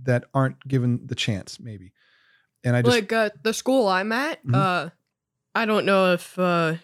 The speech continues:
Speaker 2: it's just because it's only been, like, a week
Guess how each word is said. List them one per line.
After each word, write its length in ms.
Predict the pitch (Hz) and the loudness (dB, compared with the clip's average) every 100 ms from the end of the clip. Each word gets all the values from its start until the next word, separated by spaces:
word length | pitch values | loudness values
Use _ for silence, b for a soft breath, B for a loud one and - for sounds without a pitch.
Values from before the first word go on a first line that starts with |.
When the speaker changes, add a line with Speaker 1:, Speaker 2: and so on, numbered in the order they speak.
| - - | -10 -4
Speaker 2:
it's 200 | 170 - | -4 -4
just 320 | - 180 175 | -2 -2 0
because 320 | 175 160 165 | -4 0 -2
it's 180 | 160 147 | -2 -2
only 220 | 160 160 | -2 -2
been, 200 | 147 160 | -2 -4
like, 160 | 160 147 | -4 -6
a 60 | 143 | -8
week 460 | 139 165 185 - | -6 -6 -8 -14